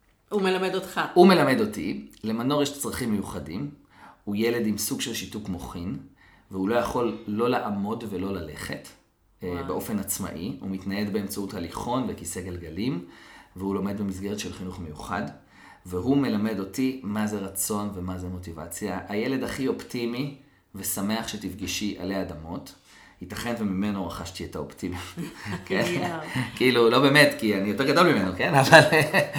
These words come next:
Speaker 2: אבל, אה, הוא הילד, הוא באמת, הוא אור, אור, אור גדול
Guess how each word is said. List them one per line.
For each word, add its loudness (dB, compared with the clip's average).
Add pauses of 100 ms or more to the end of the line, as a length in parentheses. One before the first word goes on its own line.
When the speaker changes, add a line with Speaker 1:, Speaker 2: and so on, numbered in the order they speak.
(340)
Speaker 2:
אבל, 2
אה, 4 (260)
הוא 4
הילד, 6
הוא -2
באמת, 0
הוא -2
אור, 2
אור, -2
אור -2
גדול -6